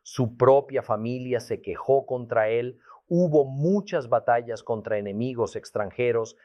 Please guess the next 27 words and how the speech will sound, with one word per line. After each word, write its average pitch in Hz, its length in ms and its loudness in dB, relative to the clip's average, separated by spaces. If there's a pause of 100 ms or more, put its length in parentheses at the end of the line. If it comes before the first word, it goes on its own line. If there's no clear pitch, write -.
(140)
que - 120 -2
pusieron 120 580 -4
a 110 60 -2
Moisés 104 480 -6
en 104 140 -6
peligro, 101 580 -4 (360)
y 113 120 6
aunque 107 400 2
solo 175 480 4
se 175 160 -8
insinúa 151 640 -6
que 131 120 -8
hubo 127 280 -2
complots 117 560 -2
contra 107 320 -8
su - 160 -12
vida, 98 440 -6 (420)
el 117 180 0
Señor 110 460 -4
no 117 240 0
permitió 127 580 -4
que 131 80 -8
Moisés 117 640 -4 (280)
fuera 113 420 2
destronado 107 800 -4
y 98 100 -10
apartado. 92 580 -6